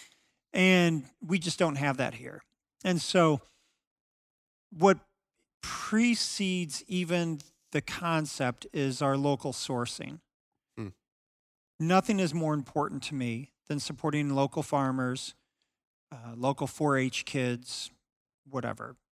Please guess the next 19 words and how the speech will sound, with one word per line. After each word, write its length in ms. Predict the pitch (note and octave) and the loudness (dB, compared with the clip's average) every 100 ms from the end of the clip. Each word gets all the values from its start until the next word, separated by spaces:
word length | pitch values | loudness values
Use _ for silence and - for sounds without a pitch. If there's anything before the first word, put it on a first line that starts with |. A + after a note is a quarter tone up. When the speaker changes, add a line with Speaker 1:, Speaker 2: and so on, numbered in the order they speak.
| _ - | _ -4
Speaker 1:
I, 140 | C#3+ C#3 | -4 0
I 80 | D3+ | 0
want 220 | D3+ D#3 | 2 0
the 80 | C#3 | -2
freshest, 720 | - - D#3 - E3+ - - | -4 2 2 2 -2 -6 -8
the 80 | C#3+ | -8
best 580 | B2 C#3+ C3+ - - - _ _ _ _ _ _ | 2 2 2 -2 -10 -16 _ _ _ _ _ _
ingredients. 720 | D#3+ D3 B2+ A2 G#2+ C#3+ - - _ _ _ _ _ _ _ _ _ - - | -4 -4 -4 -6 -8 -12 -16 -18 _ _ _ _ _ _ _ _ _ -14 -2
And 400 | E3+ D#3+ D3+ C3+ _ _ _ _ _ _ _ _ _ _ _ | 2 4 2 -2 _ _ _ _ _ _ _ _ _ _ _
and 240 | - G3 F3 | 2 2 2
you'll 260 | F#3+ F#3 G3 | 4 6 6
see 280 | - A3+ A3 | 6 4 8
that 220 | D#3+ C#3+ | 8 6
wi-, 240 | D3+ D#3+ | 4 2
in 360 | E3+ F3+ F3 F3 | 2 0 2 6
all 140 | E3 | 6
of 80 | D#3 | 8
our 120 | C3+ | 4
dishes. 640 | B2 D3+ C3+ - - - | 4 2 0 -4 -10 -12